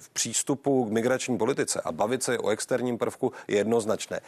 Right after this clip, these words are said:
Jestli je ta britská cesta, jejíž detaily úplně neznám, ehm, ta pravá, tak to teď nejsem schopen opravdu říci.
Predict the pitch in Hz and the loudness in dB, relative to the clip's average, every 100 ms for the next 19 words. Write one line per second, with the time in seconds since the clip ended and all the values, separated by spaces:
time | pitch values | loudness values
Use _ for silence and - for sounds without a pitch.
0 | - 95 104 135 139 120 117 - 131 123 | -6 -2 0 0 0 0 0 2 2 2
1 | 117 - 120 110 117 92 107 - 120 123 | 0 2 2 2 0 0 -2 2 2 2
2 | 113 117 120 107 92 107 113 117 - - | 0 0 0 0 2 2 2 0 -4 -10
3 | - - 104 104 107 104 104 101 101 117 | -4 2 4 6 6 4 2 -4 0 0
4 | - 101 107 107 107 101 - - - 98 | 4 4 4 4 2 0 -2 -2 -2 -2
5 | 107 92 95 - 87 92 92 92 92 90 | -2 0 -2 -2 -4 -4 -4 -2 -2 -2
6 | 85 - - | -4 -6 -8